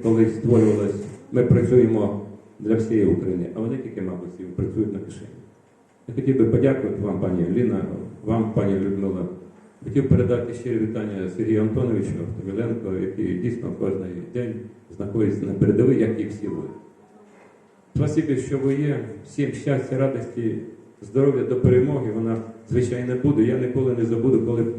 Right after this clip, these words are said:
в цьому році поїхав на Херсонщину, Миколаївщину, в Очаків. Поїхав в свою рідну школу, Білозерський район, яка знищена, де я перший, шостий клас навчався.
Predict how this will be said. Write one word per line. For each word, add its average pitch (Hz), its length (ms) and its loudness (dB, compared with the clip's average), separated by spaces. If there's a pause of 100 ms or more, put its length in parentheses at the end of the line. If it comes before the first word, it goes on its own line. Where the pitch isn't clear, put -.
(340)
в - 60 -12
цьому 120 340 2
році 107 180 -2
поїхав 104 420 2
на 107 160 0
Херсонщину, 113 640 0 (460)
Миколаївщину, 113 760 0
в 98 40 -2
Очаків. 123 500 0
Поїхав 131 340 4
в 127 40 4
свою 123 260 4
рідну 123 280 2
школу, 120 340 4
Білозерський 110 600 2
район, 113 260 0
яка 104 200 -6
знищена, 98 540 -4 (460)
де 107 100 0
я 110 80 2
перший, 123 400 0
шостий - 340 -6
клас 95 220 -6 (100)
навчався. - 440 -14